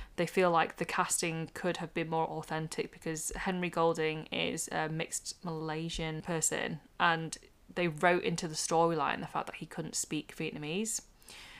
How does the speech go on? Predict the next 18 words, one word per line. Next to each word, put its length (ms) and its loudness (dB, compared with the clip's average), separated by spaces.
Whereas 360 8
if 160 2
they 160 6
had 220 -2
casted 440 2
someone 420 0
who 180 -4
was 280 4
Vietnamese, 800 -2
we 120 0
wouldn't 220 -2
have 120 -6
had 240 -2
those 240 -2
issues, 680 -4
et 120 -10
cetera. 600 -4
And 460 -4